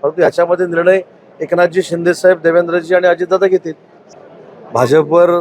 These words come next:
दबाव आणण्याचा काहीच प्रश्न येत नाही. भाजप असेल, शिवसेना असेल आणि राष्ट्रवादी काँग्रेस पार्टी अजितदादांची असेल, अतिशय कॉन्क्रीट पद्धतीनं आम्ही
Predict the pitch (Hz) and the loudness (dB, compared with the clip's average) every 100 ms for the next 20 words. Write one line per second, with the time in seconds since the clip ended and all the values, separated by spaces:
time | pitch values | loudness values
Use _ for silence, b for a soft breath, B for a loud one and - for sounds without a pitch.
0 | 143 139 156 151 151 151 160 139 139 139 | 0 2 2 2 0 -6 -4 -6 -6 -12
1 | - 139 143 143 156 160 - - 104 117 | -6 -6 -4 -4 -6 -6 -14 -18 -8 -2
2 | 147 151 135 - 151 139 135 135 147 143 | 0 2 0 2 -2 0 0 2 2 2
3 | 139 - 151 160 147 120 139 135 143 131 | 0 0 -6 -2 -2 -2 0 0 0 -6
4 | 127 131 - 123 147 127 123 123 117 117 | -6 -6 -2 -2 0 -2 -4 -6 -4 -6
5 | 120 113 - 151 - - - - 156 - | -4 -6 -2 -4 -4 -20 -20 -10 -10 -8
6 | 143 180 170 143 139 143 147 139 139 139 | -2 0 2 0 -2 -4 -4 -4 -6 -2
7 | 131 | -2